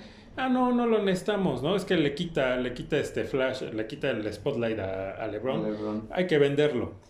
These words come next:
Speaker 2: Sí, no, el cáncer del equipo definitivamente es LeBron James. Digo, ya cobró su cheque, ya hizo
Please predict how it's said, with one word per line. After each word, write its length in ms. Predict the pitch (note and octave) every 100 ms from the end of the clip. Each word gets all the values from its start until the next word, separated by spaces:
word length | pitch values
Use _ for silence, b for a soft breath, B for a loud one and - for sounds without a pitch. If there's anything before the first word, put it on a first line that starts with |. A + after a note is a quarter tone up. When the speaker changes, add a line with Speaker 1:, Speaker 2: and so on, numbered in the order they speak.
| B B B B
Speaker 2:
Sí, 220 | F#3+ F#3+
no, 200 | D3+ D3+
el 120 | C3
cáncer 280 | D3 D3 D#3 B2+
del 140 | A2+
equipo 280 | A2+ A#2 B2
definitivamente 920 | A2 G2+ G#2 G#2 A2+ A2 G#2+ G#2+ G#2+
es 100 | A2
LeBron 420 | G2+ G2 G2+ G#2
James. 320 | F#2+ G2+ A#2+ A#2
Digo, 200 | G2+ G2+
ya 220 | G#2+ A2
cobró 320 | A2 G2+ G2
su 200 | F#2+ -
cheque, 440 | - F#2 - A#2 G2+
ya 80 | E2+
hizo 180 | G#2+